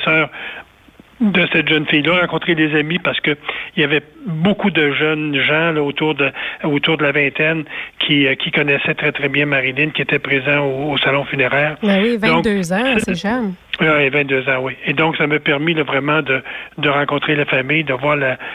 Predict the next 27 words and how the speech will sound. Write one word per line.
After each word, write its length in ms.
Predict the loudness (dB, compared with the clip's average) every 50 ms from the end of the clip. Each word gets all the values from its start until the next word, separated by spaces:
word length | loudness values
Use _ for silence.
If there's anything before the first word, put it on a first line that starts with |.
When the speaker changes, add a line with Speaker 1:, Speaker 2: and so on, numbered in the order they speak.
| -12 -14 -16 -6 -4
Speaker 1:
je 80 | -2 0
dirais, 220 | 0 2 2 2
la 120 | 2 2 0
fragilité 640 | 0 0 0 2 2 2 0 -2 0 0 0 0
dans 80 | 2 0
laquelle 280 | -2 0 -2 0 0
elles 200 | 0 0 -2 -2 -6 -4 -2
sont, 200 | 0 0 0 -2 -6 -10 -12 -12 -14 -16 -6 -2
puis 100 | -2 0 2
comment, 260 | 2 2 4 4 4
euh, 420 | 4 2 2 0 0 0 0 0 0
on 100 | 0 -2
peut 160 | -2 0 0 2
les 240 | 4 4 2 2 2 0
aider 240 | 0 2 0 0 0
là, 160 | 0 0 0
des 140 | -2 -2 -2
prochaines 340 | -2 -2 -2 -2 -2 -2 -2 0
semaines 380 | -2 0 2 2 0 0 0 -4 -8 -12 -12 -12 -12 -12 -14 -6 -2
à, 540 | 0 0 0 0 0 0 0 0 0 0 -2
à, 40 | -4 -6 -8 -8 -6
à 140 | -4 -4 -2
vivre 260 | 0 0 0 0 2
leur 160 | 2 2 0 0
deuil, 360 | 0 2 2 2 2 2 0
d'une 200 | 0 -2 -2 0
part, 320 | 0 0 0 0 -2 -4